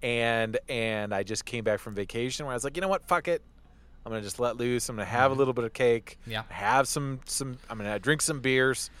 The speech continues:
Speaker 2: Oh,
Speaker 1: I'm gonna
Speaker 2: yeah.
Speaker 1: let my, let the carb flag fly.
Speaker 2: <laughs>
Speaker 1: And, uh, I, I put on, like, six pounds when I, from when I came back. Uh, but I do fluctuate like crazy with my weight.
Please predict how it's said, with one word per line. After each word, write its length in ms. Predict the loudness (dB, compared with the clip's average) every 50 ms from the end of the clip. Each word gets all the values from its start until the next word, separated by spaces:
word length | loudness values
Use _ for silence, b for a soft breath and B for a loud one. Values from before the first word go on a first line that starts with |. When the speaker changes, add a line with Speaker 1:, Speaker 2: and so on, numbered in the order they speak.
| b b b b b b
Speaker 2:
Oh, 60 | 0
Speaker 1:
I'm 60 | 4
gonna 140 | 4 4 6
Speaker 2:
yeah. 60 | 8
Speaker 1:
let 140 | 6 6 6
my, 100 | 6 2 -2 -2 0
let 200 | 4 6 6 6
the 60 | 4
carb 320 | 0 4 8 8 8 8 6
flag 480 | 2 2 6 8 10 10 10 8 6
fly. 600 | 2 -2 2 6 8 10 10 10 10 8 6 2 0 -2 -2 2 6
Speaker 2:
<laughs> 260 | 8 10 10 10 8 6
Speaker 1:
And, 360 | 4 4 4 2 4 6 8
uh, 480 | 8 10 10 12 12 10 10 8 6 4 -2 -12 -18 -12 0 4
I, 60 | 4
I 200 | 4 4 4 4
put 160 | 8 10 12 12
on, 120 | 12 12
like, 160 | 10 10 8
six 280 | 10 8 8 8 8 2
pounds 560 | 6 10 12 12 12 12 12 8 4 0 2
when 160 | 6 8 8
I, 80 | 8 8
from 220 | 6 0 0 2
when 120 | 4 4 4
I 60 | 4
came 220 | 2 0 0 4 4
back. 340 | 4 4 4 2 -2 -8 -16 b b b b b b b b b -2
Uh, 340 | 4 6 8 8 8 8 6
but 160 | 8 8 10
I 100 | 10 10
do 180 | 8 8 2 -2
fluctuate 640 | 4 6 6 6 6 6 6 4 4 4 0 -4 -6
like 320 | -4 -2 -2 -4 -6 -12 -12
crazy 440 | -8 -4 0 0 0 0 -2 -2 -2
with 200 | -2 -4 -4 -4
my 200 | -4 -2 -2 -2
weight. 420 | 0 2 2 2 2 -2 -8 -12